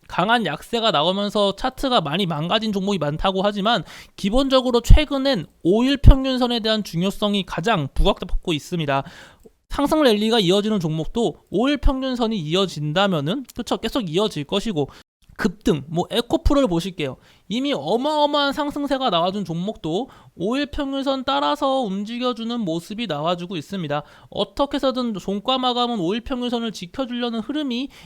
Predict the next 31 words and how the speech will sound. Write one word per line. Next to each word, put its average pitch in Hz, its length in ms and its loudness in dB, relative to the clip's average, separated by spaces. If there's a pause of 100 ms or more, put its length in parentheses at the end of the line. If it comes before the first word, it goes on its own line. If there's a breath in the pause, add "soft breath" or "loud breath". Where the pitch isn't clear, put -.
이어지고 214 520 0
있잖아요. 220 520 2 (300 loud breath)
자, 151 220 -2
신성 277 400 -2
델타테크를 214 640 0
보세요. 147 440 6 (240 loud breath)
전거래일 220 640 2
진짜 202 340 -4
어마무시한 240 800 0
하락상, 226 580 -4 (380 soft breath)
코스닥이 262 540 0
무려 190 320 0
사 160 240 -4
퍼센트에 254 560 8
가까운 220 440 2
약세장이 226 600 -2
이어졌는데도 196 720 -2 (260 loud breath)
오 247 180 2
일 311 80 4
평균선을 269 600 8
지켜준 240 560 -2
모습입니다. 151 800 -4 (240 loud breath)
저는 220 340 2
이 165 80 -2
점 208 240 -2
충분히 311 580 -4
긍정적이라고 196 920 -2
해석할 220 340 -4
수 214 160 -10
있다고 151 340 -4
봐요. 135 300 -8